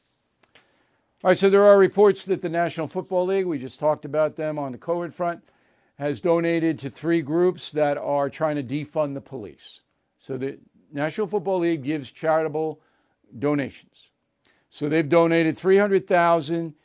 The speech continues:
to the Oregon Justice Resource Center, and they want to defund the police. <laughs> The two others are the Vera Institute of Justice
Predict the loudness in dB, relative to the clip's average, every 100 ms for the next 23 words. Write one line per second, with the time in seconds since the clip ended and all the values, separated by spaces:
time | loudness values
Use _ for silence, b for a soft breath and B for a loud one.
0 | _ _ -6 -4 -4 2 4 4 4 2
1 | 0 -6 0 2 2 -2 -8 -8 -8 -8
2 | -6 -4 -4 -4 -4 -6 -6 -6 -16 _
3 | _ _ _ _ _ _ _ -4 2 4
4 | 4 4 2 2 0 -2 -4 -4 -8 -10
5 | -14 -16 -18 -20 _ _ _ _ _ _
6 | _ -20 _ _ _ _ b b b b
7 | -14 -8 0 4 4 4 0 0 -2 -4
8 | 2 4 6 6 4 2 -6 -6 -8 -6
9 | -6 -4 -2 -2 -2 -4 -4 -10